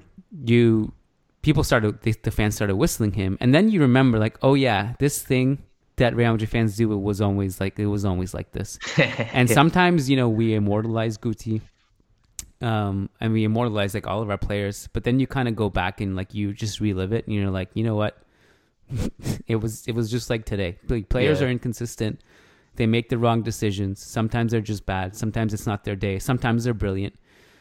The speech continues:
Speaker 1: And it was a bit of, this was one of Guti's not good days, but he's still obviously a brilliant player. It's just this, this particular one, he was a bit careless with the ball. His passing wasn't good.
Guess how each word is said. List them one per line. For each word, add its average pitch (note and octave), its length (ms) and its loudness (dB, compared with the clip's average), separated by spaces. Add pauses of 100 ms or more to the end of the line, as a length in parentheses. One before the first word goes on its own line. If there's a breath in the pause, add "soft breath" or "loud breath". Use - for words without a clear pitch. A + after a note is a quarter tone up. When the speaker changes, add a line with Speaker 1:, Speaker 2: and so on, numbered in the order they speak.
(280 soft breath)
Speaker 1:
And A2 260 0
it A2 60 0
was A2+ 160 0
a A2+ 60 -2
bit B2 140 0
of, A2+ 320 -2
this C3+ 240 2
was B2 140 2
one A2+ 180 2
of G2+ 200 -2
Guti's G#2+ 460 -2
not G#2 280 -4
good B2+ 160 -6
days, B2 300 -2
but A#2 100 0
he's A2 140 0
still A2 180 -2
obviously G#2 320 -2
a G2+ 60 0
brilliant G2+ 340 0
player. C3 300 2
It's G#2 140 -4
just G2+ 200 -8
this, - 280 0
this - 180 0
particular G#2+ 500 -2
one, G2 200 2
he G#2 100 -2
was G2+ 160 0
a A2 40 0
bit G#2 180 -2
careless G2 380 0
with F#2+ 100 -8
the G#2 40 -6
ball. F2+ 240 0
His F#2 120 -4
passing F#2+ 420 -2
wasn't F#2 240 -4
good. F2+ 280 0